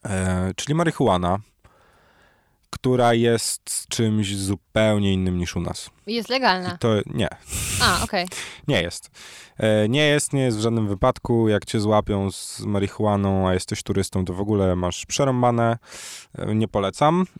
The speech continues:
Speaker 1: Mm, ale, e, ale to co oni tam mają w porównaniu z tym, co mamy my, to jest to samo, co z bananami.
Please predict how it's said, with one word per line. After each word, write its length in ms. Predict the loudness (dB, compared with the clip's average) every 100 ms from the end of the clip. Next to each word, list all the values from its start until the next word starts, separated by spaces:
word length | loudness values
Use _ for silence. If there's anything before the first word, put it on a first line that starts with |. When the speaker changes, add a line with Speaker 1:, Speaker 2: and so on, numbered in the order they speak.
| -6
Speaker 1:
Mm, 340 | -2 0 0 -2 0
ale, 580 | 4 6 6 6 4 2 -2 -6
e, 680 | 0 2 4 4 2 2 0 -2 _ _ _ _ _ _ _ _ _ _ _ -2
ale 200 | 0 0 _
to 160 | 0 0 _ _ _ -12
co 420 | -2 2 2 2
oni 440 | 0 0 0 -2
tam 160 | -2 -2
mają 520 | 2 4 4 2 -2
w 120 | -6
porównaniu 580 | _ -4 -2 -2 -2 -2
z 80 | -6
tym, 180 | -8 -6
co 140 | -4
mamy 300 | -4 -2 -2
my, 300 | 0 0 0
to 80 | -2
jest 160 | -4 -4
to 140 | -8
samo, 280 | -2 0 0
co 120 | -2
z 40 | -4
bananami. 560 | -2 -2 -2 -4 -8